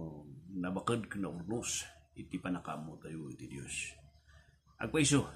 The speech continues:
Ah, ada iti maysa nga nagpastor nga nagkasaba kunana,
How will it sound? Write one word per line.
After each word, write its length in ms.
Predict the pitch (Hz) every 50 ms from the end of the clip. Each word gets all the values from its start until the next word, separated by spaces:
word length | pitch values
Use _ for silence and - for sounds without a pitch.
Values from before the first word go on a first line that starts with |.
| - - - - - - - - - 147 -
Ah, 160 | 78 64 60
ada 80 | 76 80
iti 160 | 82 - -
maysa 400 | 80 90 98 101 87 - 95 98
nga 240 | 95 92 92 87 82
nagpastor 800 | 78 73 - - - - - - - - 110 107 98 92 90 87
nga 160 | 82 82 80
nagkasaba 480 | 80 80 - - - - 107 110 107 92 85
kunana, 400 | 92 90 98 104 107 107 95 85